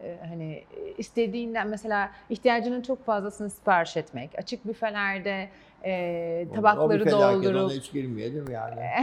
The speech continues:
Speaker 1: <laughs>
Speaker 2: Bir de serpme kahvaltı. Allah aşkına şu serpme kahvaltıya gitmeyin. Yüzde doksanı çöpe gidiyor, çarpılırsınız. E, günün birinde onların ahı tutar. E, ne demek gelenek diyorlar ya.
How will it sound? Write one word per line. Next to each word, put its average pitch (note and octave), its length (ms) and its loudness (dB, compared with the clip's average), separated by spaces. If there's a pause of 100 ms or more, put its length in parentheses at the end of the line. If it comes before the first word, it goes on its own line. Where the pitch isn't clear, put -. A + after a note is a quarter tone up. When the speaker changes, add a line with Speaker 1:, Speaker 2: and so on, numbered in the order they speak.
(200)
Speaker 1:
<laughs> D4+ 180 6
Speaker 2:
Bir D#4+ 180 8
de D#4+ 60 6
serpme C4+ 420 6
kahvaltı. A#2+ 580 4
Allah C3 340 2
aşkına D3+ 360 0
şu - 60 -10
serpme D3 320 0
kahvaltıya C3+ 460 2
gitmeyin. C#3 500 -4 (280)
Yüzde D3+ 340 2
doksanı D3+ 380 2
çöpe D3+ 300 0
gidiyor, C#3+ 420 0 (200)
çarpılırsınız. C#3 880 0 (320)
E, - 40 -8 (280)
günün D#3+ 300 0
birinde D3+ 500 0
onların D3 380 -4
ahı C3 260 2
tutar. C#3+ 380 0 (500)
E, C3 60 -4 (480)
ne D#3 180 -2
demek C#3+ 300 -2
gelenek D#3 460 2
diyorlar A2+ 340 0
ya. C3 320 -4